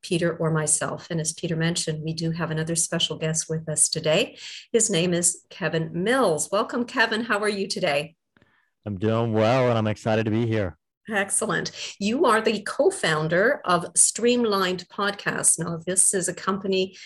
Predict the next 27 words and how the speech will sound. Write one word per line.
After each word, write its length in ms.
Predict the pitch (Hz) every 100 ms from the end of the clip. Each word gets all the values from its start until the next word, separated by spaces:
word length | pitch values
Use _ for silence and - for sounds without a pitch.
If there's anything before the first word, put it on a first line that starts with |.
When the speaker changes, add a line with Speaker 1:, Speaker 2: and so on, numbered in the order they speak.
| -
Speaker 1:
folks, 320 | 202 202 208 175
if 280 | 165 -
you 600 | 170 208 208 214 214 - -
are 140 | 180
interested 600 | 160 175 180 202 - 196
in 120 | 170 160
podcasting, 920 | 180 190 - 196 185 - 185 175 - _ -
already 320 | 165 170 156
have 240 | 160 185
a 60 | 190
podcast, 680 | - 175 175 180 170 175 -
you 300 | 165 160 190
will 220 | 208 214
want 240 | 185 175 175
to 140 | -
listen 440 | 165 165 165 165 160
to 140 | -
this. 460 | 165 156 - - - - - - - -
He 380 | 160 220 240 240
would 200 | 240 214
help 360 | - 196 -
you. 140 | 160 151
Kevin's 600 | - - 214 226 220 -
company 580 | - 220 220 151 151 - - _
helps, 520 | - 220 214 - - - _ _ _ _ _
uh, 240 | 185 165 160
podcasters, 1000 | - 196 196 208 202 - 214 233 233